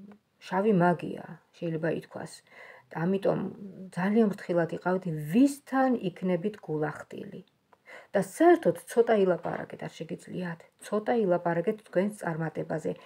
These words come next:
თქვენს გეგმებზე, ცოტა ილაპარაკეთ. აი ესე. თქვენი ჯანმრთელობა ვნახოთ ახლა.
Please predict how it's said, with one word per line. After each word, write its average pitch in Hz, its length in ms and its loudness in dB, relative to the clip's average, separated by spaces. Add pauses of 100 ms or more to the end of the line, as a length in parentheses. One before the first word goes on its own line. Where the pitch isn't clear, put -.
(260)
თქვენს 262 400 6
გეგმებზე, 170 720 4 (560)
ცოტა 170 300 -4
ილაპარაკეთ. 160 720 -4 (680)
აი 208 160 0
ესე. - 280 -10 (1300)
თქვენი 269 340 6
ჯანმრთელობა 190 720 4
ვნახოთ 165 420 -8
ახლა. - 300 -14